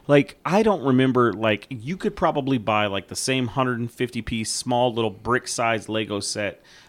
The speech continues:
that's probably, like, when you bought it at the store, 'cause they used to have aisles of Legos where, like, they legitimately just were the size of a brick, and you'd buy the little box, and that was probably, like, ten bucks. Today, something like that is eighty, eighty dollars.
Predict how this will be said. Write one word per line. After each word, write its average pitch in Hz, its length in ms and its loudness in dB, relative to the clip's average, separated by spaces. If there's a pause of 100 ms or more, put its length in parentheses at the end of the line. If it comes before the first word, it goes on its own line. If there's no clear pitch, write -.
that's 113 160 -8
probably, 135 580 6
like, 107 240 -2
when 113 240 -4
you 113 60 -4
bought 117 240 0
it 120 80 -4
at 123 100 -6
the 131 80 -8
store, 107 400 -4 (420)
'cause 113 100 -6
they 135 80 0
used 160 160 -4
to 135 40 -2
have 117 180 0
aisles 107 520 0
of 90 140 -6
Legos 90 520 -6
where, 92 180 -6
like, 92 320 -8
they 117 120 -2
legitimately 123 580 0
just 104 260 -6
were 107 80 -6
the 98 100 -10
size 104 280 -2
of 95 100 -10
a 92 60 -8
brick, 92 560 -4 (400)
and 101 100 -6
you'd 101 160 -6
buy 107 220 0
the 107 80 -4
little 113 180 -2
box, 98 440 -4
and 107 120 -8
that 117 60 -2
was 123 100 -4
probably, 120 260 0
like, 82 180 -4
ten 113 220 0
bucks. - 300 -8 (300)
Today, 180 440 4
something 170 340 2
like 147 180 -2
that 131 160 0
is 113 200 -6 (400)
eighty, 123 300 0 (160)
eighty 123 280 -2
dollars. 73 500 -6